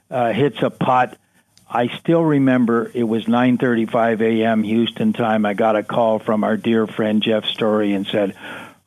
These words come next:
"Roy has medical challenges and has been rushed to the hospital." Roy, I want you to know you are well known because I had to arrange, I'm your trustee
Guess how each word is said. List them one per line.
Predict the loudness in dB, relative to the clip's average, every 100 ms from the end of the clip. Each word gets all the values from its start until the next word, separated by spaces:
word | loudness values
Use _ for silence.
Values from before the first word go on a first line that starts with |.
| _
"Roy | 0 2 4 2
has | 2 2 0 2
medical | 2 2 0 -2
challenges | 0 0 2 2 2 0 0
and | 0 0
has | -2
been | -2 -4 0
rushed | 0 0 -6
to |
the | -2 0
hospital." | 2 0 -2 -8 -8 -8 _ -20 -20 -20 _
Roy, | 0 2 4
I | 4
want | 4 2 4
you | 2
to | 4
know | 4 4 2
you | 2 4 4
are | 4
well | 2 2 2 4
known | 4 4 2 2
because | 0 -2 -4 -2
I | 0
had | 2 0 0
to | -2 -2
arrange, | 0 0 2 2 4 4 2
I'm | 2 2 4
your | 4 2
trustee | 0 -2 -2 0 2 4 0